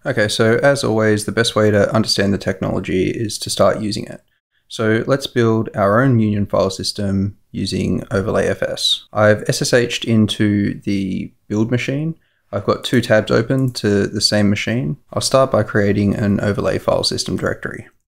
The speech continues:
We can navigate into that on both sides. Now, overlay file systems work with four different directories,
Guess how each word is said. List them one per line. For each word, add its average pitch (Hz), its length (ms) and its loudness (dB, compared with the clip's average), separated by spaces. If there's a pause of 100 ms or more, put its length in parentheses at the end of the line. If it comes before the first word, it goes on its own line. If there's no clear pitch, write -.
(120)
We 104 100 -10
can 101 120 -2
navigate 101 400 2
into 101 220 -2
that 123 240 2
on 98 120 -2
both 101 200 -4
sides. 143 580 -4 (880)
Now, 107 300 0
overlay 143 300 2
file 110 220 4
systems 107 600 -2
work 101 360 0
with 104 300 -4
four 101 320 -2
different - 280 -2
directories, 104 560 -4